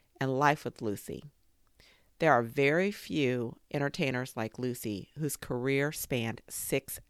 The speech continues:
decades. If you're ever near Jamestown, New York, or can make a special trip to Lucy's hometown, check out the Lucy Desi Museum and National Comedy Center.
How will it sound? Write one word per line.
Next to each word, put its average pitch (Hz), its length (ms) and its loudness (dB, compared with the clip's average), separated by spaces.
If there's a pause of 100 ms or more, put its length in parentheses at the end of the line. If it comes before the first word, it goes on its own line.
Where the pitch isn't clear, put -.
decades. - 720 -6 (840)
If 147 140 0
you're 147 160 2
ever 151 240 4
near 156 320 2
Jamestown, 147 640 0
New 196 80 -2
York, 180 460 -2 (180)
or 127 80 0
can 123 160 -8
make 123 220 -2
a - 20 -6
special 120 420 -2
trip 208 280 -4
to 156 100 -4
Lucy's 123 380 -4
hometown, 113 720 -6 (520)
check - 300 2
out 160 240 4
the 127 80 -2
Lucy 156 520 -2
Desi 147 480 -2
Museum 147 680 -4 (180)
and 123 220 -2
National 143 580 -2
Comedy 127 400 -2
Center. 110 440 -8